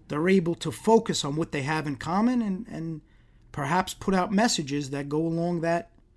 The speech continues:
that common ground that they found. So if I'm against lying informants and somebody else is against lying informants and they're putting out content along those lines to, to,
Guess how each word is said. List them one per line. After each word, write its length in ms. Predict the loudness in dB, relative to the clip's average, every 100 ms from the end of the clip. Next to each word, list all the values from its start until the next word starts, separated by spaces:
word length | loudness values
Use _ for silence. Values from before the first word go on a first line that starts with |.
| _ _ _ _ _ _
that 300 | 0 0 0
common 440 | -2 2 4 4 4
ground 440 | 2 2 0 -4
that 160 | -6 -6
they 80 |
found. 480 | -6 -4 -4 -6 -14 _ _ -20 _ _ -20 _ _ _ -6
So 200 | -4 -2
if 100 | 2
I'm 200 | 6 6
against 340 | 6 4 2
lying 280 | 2 4 4
informants 600 | 2 0 2 4 2 0
and 100 | -4
somebody 360 | -4 -4 -2 0
else 240 | 0 0
is 100 | -2
against 300 | 0 0 0
lying 360 | 0 2 2 0
informants 600 | -4 -2 2 2 0 -4 -14 -20 _ _
and 140 | -2
they're 80 | -2
putting 320 | -2 -4 -2 -2
out 160 | -4
content 540 | -4 -2 -2 0 -2 -2
along 340 | -4 -2 -2
those 180 | -2 -2
lines 340 | -2 -2 -4
to, 120 | -10 -16 -18 -20 -16
to, 400 | -12 -10 -10 -14